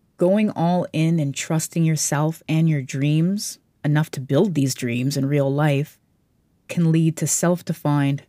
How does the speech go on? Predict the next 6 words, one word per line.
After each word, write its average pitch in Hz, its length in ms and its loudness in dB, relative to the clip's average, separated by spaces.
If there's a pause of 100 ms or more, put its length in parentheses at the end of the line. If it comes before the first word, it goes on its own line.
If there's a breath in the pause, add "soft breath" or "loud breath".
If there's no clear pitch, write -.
(220)
success. - 760 -8 (880)
So 160 140 -2
here's 294 360 0
what 220 240 0
the 214 80 2
journey 175 600 2